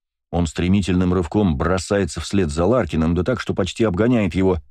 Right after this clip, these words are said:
и они дружно присоединяются к Аше, уже сидящей в пикапе. Автомобиль начинает сдавать задом по грунтовой тропинке, поднимая облако пыли. Гамли разворачивается обратно к утёсу.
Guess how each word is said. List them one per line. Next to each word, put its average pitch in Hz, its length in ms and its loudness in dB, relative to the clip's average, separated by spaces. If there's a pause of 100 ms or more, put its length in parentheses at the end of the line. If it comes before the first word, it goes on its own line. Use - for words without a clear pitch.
(320)
и 104 80 0
они 127 180 2
дружно 117 380 2
присоединяются 113 800 0
к - 140 -12
Аше, 120 320 0
уже 113 240 2
сидящей 110 500 -2
в - 100 -10
пикапе. 73 540 -4 (1120)
Автомобиль 82 520 0
начинает 73 440 -2
сдавать 82 320 -2
задом 85 340 0
по 85 60 -4
грунтовой 85 420 0
тропинке, 85 500 0
поднимая 92 460 0
облако 98 380 0
пыли. 73 360 -4 (920)
Гамли 120 360 2
разворачивается 110 920 2
обратно 104 440 0
к - 60 -8
утёсу. 69 500 -6